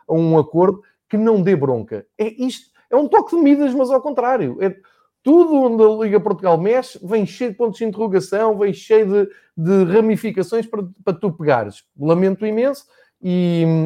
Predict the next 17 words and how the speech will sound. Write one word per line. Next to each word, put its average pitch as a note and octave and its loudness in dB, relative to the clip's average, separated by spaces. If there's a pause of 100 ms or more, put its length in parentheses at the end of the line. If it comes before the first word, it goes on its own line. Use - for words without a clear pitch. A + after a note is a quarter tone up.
(140)
e G3 2
não G#3 2
era B3+ 4
o G3 2
meu, E3+ 2
o D3+ -6
meu E3 0
objetivo E3+ -2
ontem, F3 -4
quando D#3 -6
me D#3+ -8
trouxe F3 -6
isso E3+ -12
para F3+ -2
as D#3+ -4
redes F3 -6
sociais, F#3 -2